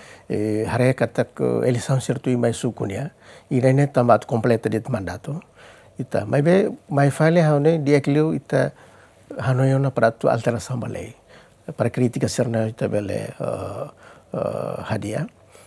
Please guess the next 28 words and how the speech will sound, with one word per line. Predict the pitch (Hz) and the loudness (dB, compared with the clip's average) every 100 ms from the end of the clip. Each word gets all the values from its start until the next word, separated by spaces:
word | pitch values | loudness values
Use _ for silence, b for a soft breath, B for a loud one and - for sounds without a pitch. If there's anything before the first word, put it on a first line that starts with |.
| b | b
Mas | - 127 123 | 0 2 4
bem, | 151 196 - - _ _ _ - | 6 6 4 -2 _ _ _ -8
Situação | - 156 160 - 170 | 0 2 4 8 8
ainda | 151 | 8
nem | 160 | 6
sei | 165 151 135 | 4 4 6
dia | 135 | 6
que | 120 | 6
liu, | 120 143 | 2 0
tá | 123 | 0
uma | 123 | 0
preparação | 117 120 - 117 - 120 | 2 2 2 -2 -2 -4
dia. | 104 98 - _ - _ | -4 -6 -10 _ -20 _
O | - | 0
erro | 117 117 - | 2 2 2
dia | 127 | 0
kata, | 120 - 156 180 B B B B - | 0 -2 -4 -6 B B B B -4
eh, | 123 110 110 110 - | 2 4 4 4 2
o | - 156 | 4 6
look | 151 135 | 6 4
liu, | 135 156 160 165 _ | 6 6 4 -2 _
eh, | - 127 127 120 | -4 0 0 -2
suku | - 147 131 | -2 -2 2
ida | 139 143 | 4 4
ia | 143 135 | 4 4
naik | 131 131 120 | 2 0 2
tolu | 139 131 | 4 4
dia, | 127 | 4